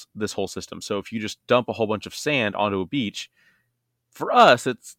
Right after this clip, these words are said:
it doesn't really make that much of a difference because we're like, "Sand is sand is sand." It's all kind of the same. But for these organisms that live and depend on beaches, it, it's not.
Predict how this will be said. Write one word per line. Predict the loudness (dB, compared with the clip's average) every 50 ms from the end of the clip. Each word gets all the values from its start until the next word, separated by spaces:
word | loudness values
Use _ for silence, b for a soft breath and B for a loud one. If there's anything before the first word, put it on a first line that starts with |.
| _
it | -10 -10 -4
doesn't | -4 -4 -4 -4 -6
really | -8 -6 -2
make | -2 -2 -2
that | -2 -6 -6
much | -6 -12 -12
of | -14 -12
a |
difference | -4 0 0 0 0 -4 -10 -10 -10
because | -12 -14 -12 -4 -2 -2 -2 -2 -6 -12 -18 -18 -14
we're | -8 -8 -6
like, | -6 -6 -10 -10
"Sand | -10 -8 -6 -6 -4 -4 -6
is | -6 -6
sand | -4 -6 -6 -6 -4 -6
is | -8 -10 -8
sand." | -2 0 0 0 0 -4 -8 -12 -14 -18 _ _ _ _ _ _ _ _ -14
It's | -14 -14 _ _ _ _ _ _ _ 0
all | 0 0 0
kind | 0 -2 -4 -2 -2
of | -4 -8
the | -8
same. | -4 -4 -2 -2 -2 -4 -4
But | -4 -4 -4 _ B B B B B B B B _
for | -10 -4
these | -4 -4 -4
organisms | -2 -2 -2 -2 -2 -4 -4 -6 -6 -10 -4 -4
that | -6 -6 -4
live | -8 -6 -4 -2 0 0 0 0 -2 -2 -4
and | -6 -4
depend | -4 -6 _ -2 -2 -2 -2
on | -4 -6
beaches, | -4 -6 -6 -2 -2 -2 -4 -4
it, | -8 -16 -16 -16 _ -10
it's | -8 -8 -8 -8 -2
not. | 0 0 0 0 -2 -12